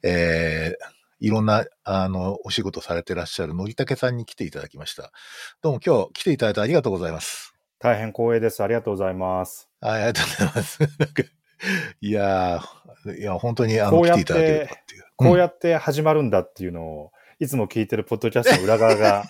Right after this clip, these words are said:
Speaker 2: <laughs> 聞こえて、
Speaker 1: そうですね。
Speaker 2: すごい、あの、感動しました。初っ端から。
Speaker 1: ええ。あの、録音テープじゃなくて、その都度喋ってんですよ。
Speaker 2: はい、そうですね。
Speaker 1: <laughs> そう、イントロのとこ。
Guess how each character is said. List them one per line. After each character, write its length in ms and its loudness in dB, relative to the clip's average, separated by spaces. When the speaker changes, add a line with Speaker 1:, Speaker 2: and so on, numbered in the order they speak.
Speaker 2:
<laughs> 160 -2
聞 140 -2
こ 120 2
え 40 2
て、 40 0
Speaker 1:
そ 100 -2
う 20 2
で 60 2
す 40 2
ね。 60 -2
Speaker 2:
す 160 -8
ご 180 2
い、 160 -2
あ 120 -4
の、 140 -8
感 240 -2
動 140 2
し 120 -6
ま 100 0
し 80 -10
た。 140 -2
初 160 -2
っ 20 2
端 220 -4
か 100 -2
ら。 220 -6
Speaker 1:
え 240 -8
え。 20 -20
あ 220 2
の、 240 -2
録 320 2
音 120 0
テ 100 2
ー 60 4
プ 60 -4
じ 60 4
ゃ 20 4
な 40 2
く 40 -10
て、 40 -2
そ 120 2
の 120 6
都 120 -8
度 60 4
喋 220 2
っ 20 -2
て 120 -6
ん 40 -2
で 40 2
す 160 0
よ。 80 -18
Speaker 2:
は 120 2
い、 60 -10
そ 140 -4
う 20 -4
で 100 -2
す 140 -14
ね。 120 -4
Speaker 1:
<laughs> 40 -20
そ 180 2
う、 60 6
イ 100 2
ン 80 2
ト 140 2
ロ 100 -4
の 80 -8
と 100 -2
こ。 180 -2